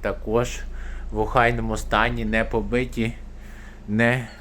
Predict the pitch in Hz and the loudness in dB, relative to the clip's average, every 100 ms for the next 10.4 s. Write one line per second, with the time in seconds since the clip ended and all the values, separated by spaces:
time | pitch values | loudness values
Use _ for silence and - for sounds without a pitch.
0 | - - 120 117 123 110 - 80 80 76 | -8 2 4 6 4 4 -2 -6 -8 -10
1 | - - - - - - - - - 131 | -16 -20 -20 -20 -20 -18 -10 -2 4 6
2 | 139 135 131 - 139 127 117 101 107 - | 6 6 4 4 6 6 6 4 2 0
3 | 107 117 123 139 139 139 139 143 - - | -6 4 6 6 2 0 2 0 -2 -12
4 | - - - - 98 90 95 92 98 92 | -20 -20 -14 -6 -2 0 0 -4 -4 -4
5 | 90 107 120 - - - 87 78 98 104 | 0 4 2 0 -12 -4 -2 2 2 2
6 | 110 - - - - - - - 101 104 | 0 -14 -20 -20 -20 -20 -20 -4 2 4
7 | 107 117 110 107 110 101 - - 95 98 | 4 4 4 2 2 0 -2 -6 4 4
8 | 104 - 80 87 - - - - - - | 4 2 2 2 -2 -4 -6 -8 -8 -10
9 | - - 143 127 110 95 - 107 - 151 | -8 2 4 6 4 2 2 2 2 2
10 | 190 165 156 | 2 4 4